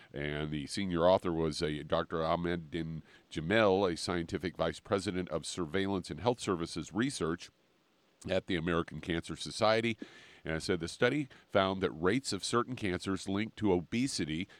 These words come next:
including colorectal, kidney, and pancreatic, increased among adults twenty-five to forty-nine from nineteen ninety-five to twenty fourteen, with steeper rises seen in the youngest age groups.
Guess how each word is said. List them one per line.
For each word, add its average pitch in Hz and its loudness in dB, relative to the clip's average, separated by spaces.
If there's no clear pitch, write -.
including 90 0
colorectal, 101 2
kidney, 104 -2
and 87 -4
pancreatic, 101 -2
increased 110 -2
among 92 2
adults 90 2
twenty-five 101 0
to 98 -6
forty-nine 98 0
from 87 -4
nineteen 101 -2
ninety-five 82 0
to 85 -12
twenty 90 -2
fourteen, 120 -2
with 90 0
steeper 131 -2
rises 87 2
seen 95 -6
in 90 -4
the 85 -2
youngest 110 -4
age 85 -4
groups. 78 -4